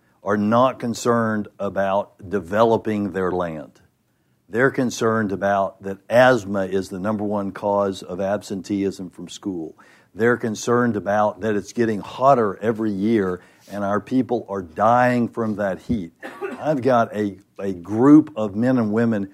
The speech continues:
who go out, um, every day in the summer just to take window units to poor people, to little old ladies, uh, to try to combat that heat.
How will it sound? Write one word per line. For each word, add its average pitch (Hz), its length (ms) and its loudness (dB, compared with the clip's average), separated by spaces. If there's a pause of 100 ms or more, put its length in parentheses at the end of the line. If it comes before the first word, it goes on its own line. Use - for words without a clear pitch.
(140)
who 113 160 -4
go 131 400 4
out, 107 540 -2 (420)
um, 98 380 -2
every 135 320 2
day 117 260 4
in 113 100 0
the 104 60 -4
summer 113 380 0
just 117 300 -4
to 104 80 -2
take - 440 4
window 113 420 2
units 101 400 -4
to 87 100 -8
poor 117 280 -2
people, 92 520 -6 (220)
to 92 60 -8
little 120 280 2
old 104 160 2
ladies, 90 560 -2 (320)
uh, 87 120 -6
to 87 140 -12
try 107 220 0
to 98 100 -4
combat 104 600 0
that 95 240 -2
heat. 95 320 0